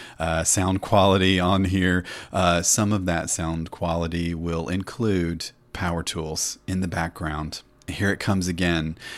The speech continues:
So I'm just gonna try to ignore it and power on, and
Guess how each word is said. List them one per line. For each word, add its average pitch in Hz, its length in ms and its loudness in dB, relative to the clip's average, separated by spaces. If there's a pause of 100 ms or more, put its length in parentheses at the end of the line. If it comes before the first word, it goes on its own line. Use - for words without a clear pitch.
(160)
So - 200 2
I'm 123 160 6
just 165 120 0
gonna 113 160 6
try 87 320 0
to 78 500 -4
ignore 78 460 -6
it 76 180 -6
and 76 180 -8 (240)
power 76 340 -4
on, 73 300 -6
and 80 160 -10